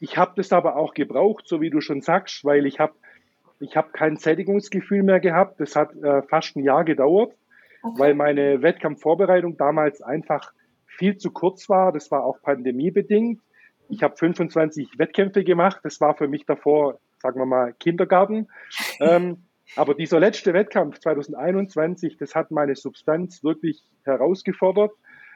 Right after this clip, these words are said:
Speaker 1: Ähm, und wie du sagst, ich bin es eigentlich gewohnt, gut in Form zu sein, ja.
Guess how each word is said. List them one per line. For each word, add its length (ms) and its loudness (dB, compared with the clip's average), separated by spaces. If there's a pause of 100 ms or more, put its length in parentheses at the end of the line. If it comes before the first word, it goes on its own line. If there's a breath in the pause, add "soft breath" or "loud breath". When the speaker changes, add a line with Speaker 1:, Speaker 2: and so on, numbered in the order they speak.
(140 loud breath)
Speaker 1:
Ähm, 180 0
und 120 -6
wie 100 0
du 80 0
sagst, 320 0
ich 120 -8
bin 140 0
es 140 -2
eigentlich 220 0
gewohnt, 600 0
gut 200 -8
in 100 -2
Form 320 0
zu 120 -20
sein, 360 2
ja. 240 -4